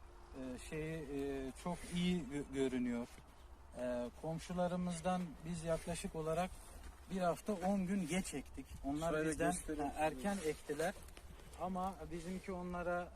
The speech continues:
Speaker 1: e, yetişti. Hatta neredeyse, e, biraz da, e, aynı boyuta veya geçmiş de diyebiliriz. E,
Speaker 2: Abi
Speaker 1: biz
Speaker 2: çıkışlar çok güzel gözüküyor, değil mi?
Speaker 1: Evet.
Speaker 2: Yani siz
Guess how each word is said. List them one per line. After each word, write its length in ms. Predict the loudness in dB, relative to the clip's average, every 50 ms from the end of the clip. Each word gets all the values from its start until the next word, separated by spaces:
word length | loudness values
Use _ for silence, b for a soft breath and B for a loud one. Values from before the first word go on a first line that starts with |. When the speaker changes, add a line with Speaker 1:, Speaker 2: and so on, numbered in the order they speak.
| -4 -4
Speaker 1:
e, 160 | -2 -2 -2
yetişti. 680 | -2 -2 -2 -2 -2 -4 -6 -6 -6 -4 -2 -2 -2 -2 -4 -8 -14 -16 -16 -16 -16 -8 -2
Hatta 440 | 0 0 0 0 2 2 2 2 2
neredeyse, 760 | 2 2 2 2 2 2 2 0 0 0 0 0 2 2 0 -2 -6
e, 40 | -6 -6 -4 -4 -4 -4 -2 -2 -4 -4 -4 -6 -6 -2
biraz 320 | 2 4 4 4 4 2
da, 200 | 2 2 2 0 -2 -6 -12 -16 -16 -18 -18 -18 -18 -18 -18 -14 -10
e, 60 | -8 -6 -4 -4 -2 -2 -2 -2 0
aynı 400 | 0 0 0 0 -2 -2 0 0
boyuta 520 | 2 2 0 0 -2 -2 -2 0 0 2
veya 300 | 2 2 4 4 4 2
geçmiş 600 | 2 0 0 -2 -2 -2 -4 -6 -6 -6 -2 -2
de 140 | -2 -2 0
diyebiliriz. 560 | 2 2 2 2 2 2 0 0 0 0 -2 -6 -8 -10 -10 -10 -8 -4 -2 -2 0 2 2 2 2 0 -2 -4 -2 -2 -2 0 -2 -2 -2
E, 220 | -2 -2 0 0 2
Speaker 2:
Abi 140 | 2 2 2
Speaker 1:
biz 80 | 0 0
Speaker 2:
çıkışlar 460 | -2 -2 -4 -4 -2 0 0 0 0 0 -4 -4
çok 180 | -4 -6 -6 -6
güzel 240 | -6 -4 -2 -2 0
gözüküyor, 440 | 0 -2 -2 -4 -6 -8 -8 -8 -6 -6 -6 -6
değil 100 | -4 -4
mi? 60 | -4 -6 -8 -2 2
Speaker 1:
Evet. 260 | 4 4 6 4 4 0 -2 -6 -8 -10 -12 -14 -14 -10 -6
Speaker 2:
Yani 140 | -6 -4 -4 -6 -6 -6
siz 80 | -6